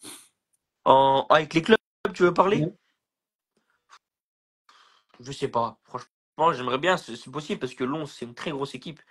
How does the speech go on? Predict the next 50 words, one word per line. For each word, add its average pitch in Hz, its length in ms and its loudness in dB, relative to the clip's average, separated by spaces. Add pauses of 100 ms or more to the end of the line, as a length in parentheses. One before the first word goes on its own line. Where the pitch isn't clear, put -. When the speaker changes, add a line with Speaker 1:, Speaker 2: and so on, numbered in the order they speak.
(220)
Speaker 1:
Puis - 100 -14
même 156 160 0
en 165 80 6
France, 180 280 -4
je - 40 -18
pense 147 160 -4
que - 140 -4
les 131 180 0
clubs 151 220 -6
en 147 80 -2
France 151 400 -12 (440)
ont 127 120 0
un 135 60 0
niveau 139 200 -2
supérieur 143 580 0 (100)
aux 127 420 2
autres, - 260 -4
euh, 127 220 2
clubs 135 220 -4
des 127 100 -4
autres 131 120 -4
pays 160 180 -10
parce 123 140 -14
que 120 240 -4 (400)
j'ai - 180 -6
fait, 131 260 0
euh, 123 380 2
deux 139 200 -2
tournois 156 340 2
à 147 40 -4
Spa 160 360 0 (640)
et 113 140 0
un 143 80 6
au 151 100 4
Portugal. 147 600 0 (920)
Et 117 60 -4
j'ai 120 120 -4
vu 139 120 -2
que 123 200 0
franchement, 120 340 -4
le 117 100 0
niveau, 117 380 0
euh, 104 400 0 (520)
le 120 60 -6
niveau 117 180 -2
français, 113 300 -4
il 110 40 0
est 110 60 -2
au-dessus, 113 320 -4
hein. 107 40 -2